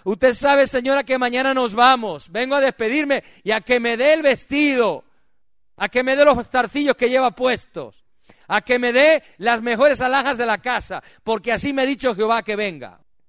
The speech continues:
Y dice ahí, "Los cuales pondréis sobre vuestros hijos y vuestras hijas y despojaréis a Egipto". Miren, ¿qué es lo primero que Dios dijo? "Voy a liberar a mi pueblo", pero antes que cualquier cosa suceda, "Moisés,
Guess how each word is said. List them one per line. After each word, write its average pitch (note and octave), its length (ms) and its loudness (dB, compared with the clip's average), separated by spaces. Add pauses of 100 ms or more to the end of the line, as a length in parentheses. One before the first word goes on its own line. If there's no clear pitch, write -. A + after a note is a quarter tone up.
(420)
Y B2 60 -12
dice G#3+ 300 -4
ahí, A3+ 460 -2 (640)
"Los G#2+ 160 -18
cuales D#3+ 300 -6
pondréis D3+ 360 -10
sobre C3+ 200 -12
vuestros B2 340 -14
hijos B2 180 -16
y A2 40 -16
vuestras A2 360 -18
hijas G2+ 400 -20 (100)
y A#2 140 -14
despojaréis G#2 840 -18
a F2+ 40 -20
Egipto". F2 380 -20 (800)
Miren, D#3+ 320 -4
¿qué F#3+ 120 -4
es G3 60 -4
lo G#3+ 120 -2
primero A#3 340 -4
que G#3+ 100 -6
Dios A3 200 -4
dijo? D#3+ 260 -8
"Voy D3+ 160 -6
a - 20 -4
liberar E3 320 -6
a D#3 40 -10
mi C3+ 120 -12
pueblo", C#3 340 -6
pero C#3 240 -8
antes A#3 360 -12
que F#3 140 -16
cualquier F3 580 -14
cosa F#3 320 -4
suceda, B2+ 580 -14 (920)
"Moisés, A2+ 720 -16